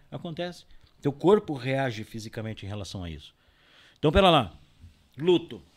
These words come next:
Fala de experiência. Você perdeu o pai. Ok.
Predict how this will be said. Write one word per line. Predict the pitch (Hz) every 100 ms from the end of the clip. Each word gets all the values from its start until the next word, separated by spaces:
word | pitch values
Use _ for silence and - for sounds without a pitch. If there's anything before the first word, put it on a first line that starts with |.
| _ _ _ _ _ _ _ _ _ -
Fala | 143 151
de |
experiência. | - 175 165 160 127 - _ _ - - _ _
Você | _
perdeu | 156 151 151 185 190 190
o | -
pai. | - 160 143 104 85 _ _ _ _ _ _ _ _ _ _ _ -
Ok. | 120 123 101